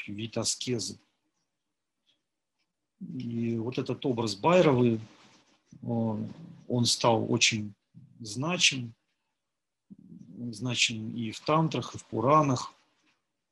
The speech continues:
А, ну, он уже несколько отличается от, э, того образа, а, Рудры,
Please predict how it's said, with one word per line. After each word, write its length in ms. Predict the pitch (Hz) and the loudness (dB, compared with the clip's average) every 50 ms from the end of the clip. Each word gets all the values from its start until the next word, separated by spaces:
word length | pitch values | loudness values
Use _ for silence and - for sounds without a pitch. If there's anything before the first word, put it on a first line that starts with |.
| _ _ _ _ _ _ _ _ _ _ _ _ _ _ _ _ _ _ | _ _ _ _ _ _ _ _ _ _ _ _ _ _ _ _ _ _
А, 340 | - 117 120 120 110 107 110 110 117 117 - - 92 - - _ _ _ _ _ _ _ _ _ _ - - | -8 -6 -6 -6 -6 -6 -8 -8 -8 -10 -10 -14 -16 -18 -18 _ _ _ _ _ _ _ _ _ _ -18 -8
ну, 180 | - 127 117 117 | -4 0 2 2
он 240 | 123 131 139 143 135 | 4 4 6 8 8
уже 380 | 123 117 131 131 123 117 113 - - - - - - - - - - - - - - - | 8 8 8 6 6 4 2 -2 -12 -18 -18 -18 -18 -16 -16 -14 -14 -14 -16 -16 -14 -8
несколько 640 | - 131 131 135 147 139 135 - 131 117 - - 131 | -4 2 4 6 6 6 4 4 0 0 2 2 0
отличается 800 | - - 135 135 127 - - 143 123 120 117 - - - 117 | 0 0 2 6 6 8 8 8 6 4 4 4 2 2 2
от, 320 | 113 110 110 - - - - | 2 0 -2 -2 -4 -6 -4
э, 360 | 120 113 107 107 107 107 107 - - _ _ _ _ _ _ _ _ _ _ _ _ _ _ _ _ _ _ _ _ _ _ _ _ _ _ _ _ _ _ _ _ _ _ _ _ _ _ | -2 -2 -2 -4 -4 -8 -10 -12 -16 _ _ _ _ _ _ _ _ _ _ _ _ _ _ _ _ _ _ _ _ _ _ _ _ _ _ _ _ _ _ _ _ _ _ _ _ _ _
того 280 | - 127 120 127 131 123 | -4 -4 -2 0 -2 -2
образа, 760 | 123 143 135 123 113 113 113 107 - 110 110 110 107 107 107 - - - - - 131 123 | -2 0 -2 0 0 0 -2 -2 -2 -2 -2 -2 -4 -6 -8 -10 -16 -20 -20 -18 -14 -12
а, 300 | 113 110 107 110 113 113 113 110 _ _ _ _ _ _ _ _ _ _ _ | -10 -10 -10 -10 -12 -14 -16 -18 _ _ _ _ _ _ _ _ _ _ _
Рудры, 560 | - 120 117 156 175 156 127 120 120 117 117 | -2 2 4 4 4 4 4 2 2 0 0